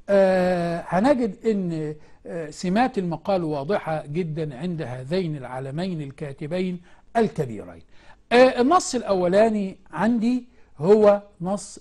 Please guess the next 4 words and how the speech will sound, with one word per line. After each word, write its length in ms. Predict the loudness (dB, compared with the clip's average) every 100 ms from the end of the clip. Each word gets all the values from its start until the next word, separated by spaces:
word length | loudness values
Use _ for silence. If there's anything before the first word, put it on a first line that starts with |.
| -20
احترام 640 | -20 -16 -6 -2 -2 -4 -12 -14
المرأة 640 | -12 -8 -6 -6 -6 -8 -8 _ -20 -20 -20 -10
للأستاذ 800 | -8 -8 -10 -6 -4 -4 -8 -10
مصطفى 800 | -14 -16 -14 -6 -6 -4 -6 -6